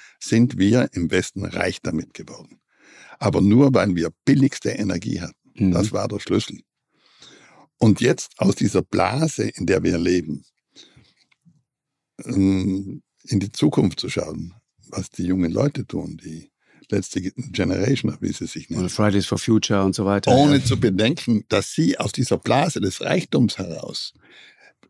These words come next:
Speaker 1: in die Vergangenheit schauen und sagen, die Verbrecher, die die Welt kaputt gemacht haben.
Speaker 2: Also wir?
Speaker 1: Und nicht in die Zukunft und sagen,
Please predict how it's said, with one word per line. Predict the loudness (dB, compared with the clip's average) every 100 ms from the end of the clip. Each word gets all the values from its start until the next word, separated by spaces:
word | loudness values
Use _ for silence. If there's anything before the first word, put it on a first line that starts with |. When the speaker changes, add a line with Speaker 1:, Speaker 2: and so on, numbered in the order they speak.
| _
Speaker 1:
in | 6
die | 6
Vergangenheit | 4 2 4 2 2 0 2
schauen | 2 2
und | 2
sagen, | 2 2 2
die | 0 -2
Verbrecher, | -2 -2 -2 0 -2
die | -2
die | -2 0
Welt | -2 -2 -6
kaputt | -6 -4 -6
gemacht | -8 -12 -12 -16
haben. | -18 _ -4
Speaker 2:
Also | -2 2
wir? | 4 4 2 -6 0
Speaker 1:
Und | 2 6
nicht | 6 4 0
in | 2 4
die | 4
Zukunft | 4 2 4 2 2 -6 0
und | 2 4
sagen, | 4 4 2 0